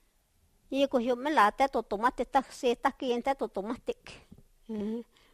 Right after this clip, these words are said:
Bueno, que ne queda que, que ya te mucho antes, la yo chica. La que es catla, tequis. Huevo ya tel.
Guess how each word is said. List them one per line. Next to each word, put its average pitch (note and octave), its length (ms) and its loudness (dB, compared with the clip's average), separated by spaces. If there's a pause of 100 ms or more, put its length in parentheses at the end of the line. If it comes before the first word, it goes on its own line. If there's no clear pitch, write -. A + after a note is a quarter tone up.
(120)
Bueno, C4+ 340 4
que A3 100 -2
ne G3+ 140 -4
queda B3+ 300 0
que, G3+ 500 -2 (540)
que G#3+ 260 4
ya G#3+ 160 4
te A3 100 -6
mucho A#3 380 -4 (100)
antes, A3 600 -6
la A#3 140 4
yo A3+ 180 0
chica. - 400 0 (880)
La A3 100 2
que G#3+ 180 0
es - 140 -4
catla, B3 420 6 (340)
tequis. - 560 -2 (580)
Huevo C#4+ 280 10
ya B3+ 140 6
tel. B3+ 280 -2